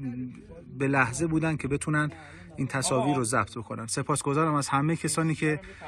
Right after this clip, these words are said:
کمک کردن، اه، کمک حال ما بودن در جمعیت هلال احمر، در سازمان امداد جنوب، در تیم پهپادی جمعیت هلال احمر بسیار تشکر می‌کنم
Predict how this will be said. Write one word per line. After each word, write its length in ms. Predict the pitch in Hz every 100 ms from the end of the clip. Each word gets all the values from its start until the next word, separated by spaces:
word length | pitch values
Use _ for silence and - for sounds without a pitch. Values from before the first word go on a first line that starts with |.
| 147 -
کمک 340 | - 143 156 156
کردن، 640 | 160 156 147 143 139 139
اه، 220 | - 127 123
کمک 320 | - 131 127
حال 200 | 156 160
ما 140 | 160
بودن 260 | 147 147 143
در 140 | 139
جمعیت 360 | 131 139 135 147
هلال 200 | 135 127
احمر، 260 | 123 127
در 140 | 123 120
سازمان 380 | - 127 127 127
امداد 240 | 123 120
جنوب، 160 | 120 120
در 100 | 120
تیم 200 | - 160
پهپادی 480 | 143 123 131 123
جمعیت 280 | 139 131 127
هلال 120 | 131
احمر 240 | 123 123 135
بسیار 320 | 123 - 139
تشکر 460 | - 120 120 147 151
می‌کنم 440 | 165 160 160 156